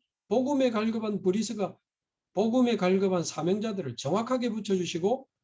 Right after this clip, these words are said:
로마서 십육 장 삼십 명 제자까지 붙여주셔서 이백오십 년 만에 로마를 복음화하게 된 것입니다. 그래서 과연 우리에게 전도에 대한 간절함, 전도에 대한 절박함,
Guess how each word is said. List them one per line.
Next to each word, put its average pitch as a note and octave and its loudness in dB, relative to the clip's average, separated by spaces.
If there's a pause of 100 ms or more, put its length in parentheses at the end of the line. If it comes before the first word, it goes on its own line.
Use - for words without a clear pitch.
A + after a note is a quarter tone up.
(200)
로마서 A3 2
십육 B3 0
장 A#3 0
삼십 D#4 2
명 B3 4
제자까지 F#3+ -2
붙여주셔서 F3 -4 (340)
이백오십 A3 0
년 A3+ 4
만에 G#3+ 2 (280)
로마를 F#3 2
복음화하게 D#3+ -4
된 B2 -8
것입니다. G#2 -14 (1400)
그래서 G3+ -6
과연 G#3+ 2
우리에게 A3+ 2
전도에 C4 0
대한 G3+ -2
간절함, D3+ -2 (440)
전도에 C4+ 0
대한 F#3+ 2
절박함, G#3 -2